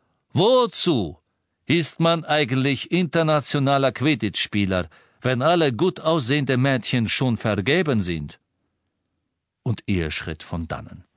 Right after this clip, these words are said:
während Harry sich bei einem vorbeikommenden Kellner ein Sandwich nahm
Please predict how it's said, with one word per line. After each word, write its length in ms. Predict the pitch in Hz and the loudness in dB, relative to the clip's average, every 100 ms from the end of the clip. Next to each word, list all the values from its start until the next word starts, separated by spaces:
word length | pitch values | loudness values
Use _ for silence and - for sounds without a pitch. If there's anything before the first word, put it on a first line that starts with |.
| _ _ _ _ _ _ | _ _ _ _ _ _
während 380 | 98 80 82 - | -8 -6 -6 -4
Harry 260 | 110 98 92 | -2 -2 -2
sich 280 | 80 87 - | -4 -6 -8
bei 100 | 90 | -8
einem 220 | 87 80 | -6 -8
vorbeikommenden 1000 | - 90 95 95 95 - 104 87 - 87 | -8 -4 -2 -2 -4 -2 -2 -2 -4 -6
Kellner 340 | 104 95 92 | -4 -4 -4
ein 140 | 90 82 | -6 -2
Sandwich 580 | - 98 92 98 - | 0 0 -2 -4 -4
nahm 340 | 104 98 95 | 0 0 2